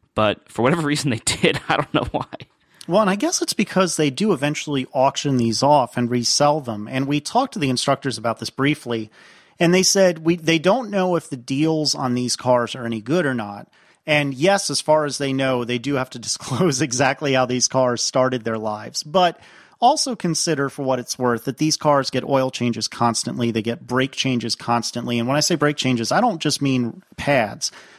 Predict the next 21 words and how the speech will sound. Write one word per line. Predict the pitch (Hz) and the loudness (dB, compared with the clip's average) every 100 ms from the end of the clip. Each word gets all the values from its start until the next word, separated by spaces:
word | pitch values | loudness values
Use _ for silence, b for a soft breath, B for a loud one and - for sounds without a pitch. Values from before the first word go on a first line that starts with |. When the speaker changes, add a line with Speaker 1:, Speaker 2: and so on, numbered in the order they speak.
| B | B
Speaker 2:
I | 156 | 0
mean, | 151 | 2
they | 160 | 2
get | 156 - | 0 0
brake | 139 127 | -2 -2
fluid | - 208 180 | 2 4 4
changes, | - 151 135 123 | 0 -2 -2 -6
they | |
get | 113 127 | -8 0
rotor | 160 165 147 | 2 2 0
changes, | - 123 113 | -4 -6 -8
they | 120 | -10
get | 113 | -12
pad | - 147 143 | -4 0 0
changes | 123 120 110 113 - | -2 -6 -6 -10 -8
all | 139 127 | -4 -4
the | 120 | -4
time. | - 135 113 | -4 -4 -4
And | 113 131 | -4 -4
in | 131 | -2
fact, | 180 156 143 | 0 0 0